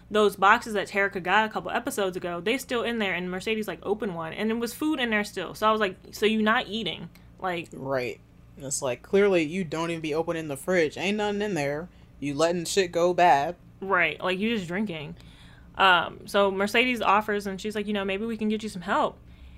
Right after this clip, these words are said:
Speaker 1: And Shell was like, "Only help I need is a job. You got one of them? And I don't mean no damn pole neither." And I was like, "Bitch, you couldn't even hoist yourself up. Shut the fuck up."
Speaker 2: Right. I was like, "You really not wanna talk right now because who's employed right now and who's not?"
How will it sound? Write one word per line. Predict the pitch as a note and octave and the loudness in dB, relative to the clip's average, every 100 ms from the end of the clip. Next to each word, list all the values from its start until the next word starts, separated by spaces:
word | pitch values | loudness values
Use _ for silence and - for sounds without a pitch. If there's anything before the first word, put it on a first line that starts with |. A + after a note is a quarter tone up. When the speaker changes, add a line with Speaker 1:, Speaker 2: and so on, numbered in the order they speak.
| - | -14
Speaker 1:
And | - E3+ | -10 -4
Shell | F3+ | -2
was | F3+ | -2
like, | E3+ - | -4 -4
"Only | G3 G3 | -4 -2
help | F#3 F3+ | -2 -2
I | F3+ F3+ | -2 -2
need | E3 D3+ | -4 -8
is | D3 | -10
a | |
job. | C#3+ E3 D#3+ - | -6 -2 0 -2
You | E3 | -2
got | F#3+ G3 | 2 2
one | G#3 | 2
of | G#3 | 2
them? | G#3+ G#3+ G#3+ - - | 2 0 -2 -8 -16
And | - F3 | -6 -4
I | |
don't | F3+ | -2
mean | F3 F3 | -4 -4
no | F3 D#3+ | -6 -6
damn | D#3+ E3+ E3 | -6 -6 -6
pole | F#3+ F3 D#3+ | -6 -6 -6
neither." | E3 E3 | -6 -8
And | C#3+ A3+ | -8 -8
I | C4 | -6
was | |
like, | A#3+ G#3+ | -6 -6
"Bitch, | C4 C#4+ | -8 -8
you | |
couldn't | - A3+ F3 | -8 -8 -6
even | E3 | -8
hoist | D3 G3 F#3+ - | -6 -4 -4 -4
yourself | F#3+ F#3 F#3 - | -6 -6 -6 -6
up. | D#3+ - | -10 -10
Shut | - - D#3 | -12 -12 -12
the | |
fuck | - - - | -14 -14 -12
up." | - - | -14 -16
Speaker 2:
Right. | - C3 - | -8 -6 2
I | F3+ | 4
was | G3 | 4
like, | F3+ E3 | 2 0
"You | G3+ | -2
really | F#3+ B3+ | 2 4
not | G3+ D3 | 4 2
wanna | D#3 D3 | 2 -6
talk | - D3+ E3 | -2 -2 0
right | F3+ F3 | -2 -2
now | F3 | -2
because | E3+ D#3+ E3+ D#3 | -4 -6 -6 -2
who's | B3+ B3 | 0 2
employed | A3 G3+ G3 F#3+ F3 | 0 4 8 8 6
right | E3+ | 0
now | F3 E3 | -2 -6
and | D3+ | -2
who's | F3 E3+ | -2 -2
not?" | D3 C3+ | -4 -6